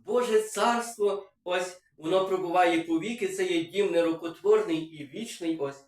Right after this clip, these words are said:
Боже святилище, воно є на віки вічні, ось. Ім'я Господнє пробуває повіки. І так само ще Давид нам каже, що «моє спасіння пробуває вічним», каже Господь. Чуєте, Боже спасіння,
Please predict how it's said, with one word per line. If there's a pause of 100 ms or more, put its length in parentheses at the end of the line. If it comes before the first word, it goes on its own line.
(320)
Боже
святилище, (200)
воно
є
на
віки
вічні, (260)
ось. (140)
Ім'я
Господнє
пробуває
повіки. (380)
І
так
само
ще
Давид
нам
каже, (140)
що
«моє
спасіння
пробуває
вічним», (200)
каже
Господь. (180)
Чуєте,
Боже
спасіння,